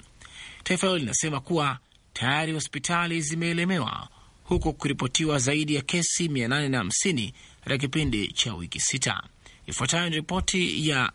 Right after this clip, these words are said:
mwandishi wetu Moki Edwin Kinzekwa, inasomwa hapa na Harrison Kamau, ikisema kuwa maambukizi yanatarajiwa kuongezeka nchini humo.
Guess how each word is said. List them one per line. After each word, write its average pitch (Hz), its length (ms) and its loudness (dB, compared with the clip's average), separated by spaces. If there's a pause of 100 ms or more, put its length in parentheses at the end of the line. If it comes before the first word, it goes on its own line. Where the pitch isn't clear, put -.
(160)
mwandishi 139 360 0
wetu 175 340 2
Moki - 480 0
Edwin 151 320 0
Kinzekwa, 131 640 -2 (360)
inasomwa 127 440 0
hapa 123 320 0
na 117 80 0
Harrison 131 480 0
Kamau, 135 520 -2 (300)
ikisema 107 420 -4
kuwa - 360 0 (340)
maambukizi 117 720 0 (300)
yanatarajiwa 127 600 0
kuongezeka 139 920 0
nchini 113 340 -4
humo. 117 580 -4